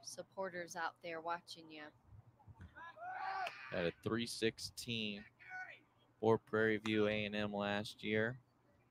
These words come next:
Speaker 2: Played in forty, excuse me, started in forty of the forty-two games he played in.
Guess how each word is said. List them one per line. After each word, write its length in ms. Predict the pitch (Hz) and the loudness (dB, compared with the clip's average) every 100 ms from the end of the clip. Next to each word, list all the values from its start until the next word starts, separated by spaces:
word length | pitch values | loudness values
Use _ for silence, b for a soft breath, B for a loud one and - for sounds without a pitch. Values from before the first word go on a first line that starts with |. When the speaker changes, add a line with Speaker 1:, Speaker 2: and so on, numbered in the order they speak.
| _ _ 679 698 622 _ _ _ _ _ _ - - | _ _ -20 -20 -20 _ _ _ _ _ _ -14 -6
Speaker 2:
Played 180 | 98 | -4
in 120 | 87 85 - | -4 -8 -2
forty, 500 | 107 110 110 110 107 110 _ _ _ _ _ _ _ _ _ _ - | 2 4 4 0 -4 -10 _ _ _ _ _ _ _ _ _ _ -12
excuse 280 | - 117 | -2 0
me, 100 | 95 | 0
started 540 | 85 - 110 123 131 101 | -2 2 6 6 4 0
in 160 | 95 92 - | -2 -4 0
forty 460 | 110 113 107 101 - _ _ _ - | 4 4 4 -2 -6 _ _ _ -4
of 180 | 101 104 - | 0 0 0
the 100 | 92 | -2
forty-two 580 | - 110 101 - 104 101 | 2 2 2 -2 -2 2
games 320 | 104 101 98 | 2 2 -2
he 160 | - 92 | -4 -6
played 440 | - 101 117 123 | -2 4 4 4
in. 140 | 87 | 0